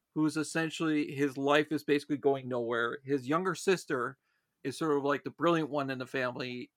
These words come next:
gets all the accolades. Uh, she's going to, she's actually just slightly younger than him, and she's already going to university, working on things like that. And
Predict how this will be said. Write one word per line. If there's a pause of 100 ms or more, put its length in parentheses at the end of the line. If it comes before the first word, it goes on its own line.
gets
all
the
accolades.
Uh,
she's
going
to, (600)
she's
actually (240)
just
slightly
younger
than
him,
and
she's
already
going
to
university,
working
on
things
like
that. (500)
And